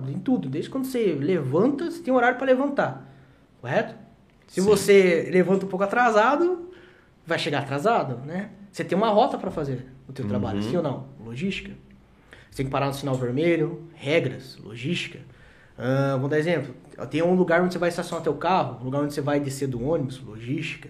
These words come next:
Speaker 1: Tem um ponto
Speaker 2: Uhum.
Speaker 1: pra bater, logística. Então, tudo é uma logística. Até você fazendo uma comida é logística.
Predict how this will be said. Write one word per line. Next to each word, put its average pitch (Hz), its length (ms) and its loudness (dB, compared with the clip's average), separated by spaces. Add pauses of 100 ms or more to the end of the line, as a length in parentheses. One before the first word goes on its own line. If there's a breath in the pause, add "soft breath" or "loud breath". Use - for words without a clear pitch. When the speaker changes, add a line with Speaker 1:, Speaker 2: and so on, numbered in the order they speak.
(800)
Speaker 1:
Tem 139 120 -2
um 165 100 2
ponto 180 180 2
Speaker 2:
Uhum. 196 60 -2
Speaker 1:
pra 165 100 2
bater, 156 400 2
logística. 120 720 -2 (360 loud breath)
Então, 233 140 2
tudo 285 200 0
é - 20 0
uma 311 120 4
logística. 165 420 0
Até 247 120 2
você 339 300 -2
fazendo 285 440 2
uma 277 160 0
comida 254 380 0
é - 20 0
logística. 262 460 -2